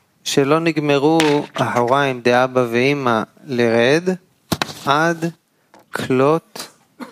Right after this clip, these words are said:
שבירת זין כלים,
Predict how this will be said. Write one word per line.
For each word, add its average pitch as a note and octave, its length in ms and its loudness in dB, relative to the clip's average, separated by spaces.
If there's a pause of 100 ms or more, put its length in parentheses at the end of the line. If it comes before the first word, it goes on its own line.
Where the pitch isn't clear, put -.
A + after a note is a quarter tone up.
(720)
שבירת C3 640 0
זין C3 360 0
כלים, A#2 640 -2